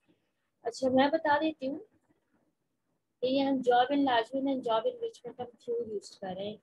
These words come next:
ये क्या ज़रूरत पड़ गई हमें ये सब करने के लिए, क्योंकि सिर्फ हायरिंग नहीं होती, ठीक है। एग्जाम में मुझे बताया कि, अ, उनके कंपनी के आउटपुट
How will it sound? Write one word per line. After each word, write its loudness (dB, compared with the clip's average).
ये -8
क्या -2
ज़रूरत -8
पड़ -8
गई -6
हमें -10
ये -6
सब -12
करने -12
के -14
लिए, -8
क्योंकि -2
सिर्फ -10
हायरिंग 2
नहीं 2
होती, -10
ठीक -20
है। -16
एग्जाम 4
में 2
मुझे 0
बताया 0
कि, 2
अ, -4
उनके -4
कंपनी -8
के -6
आउटपुट -2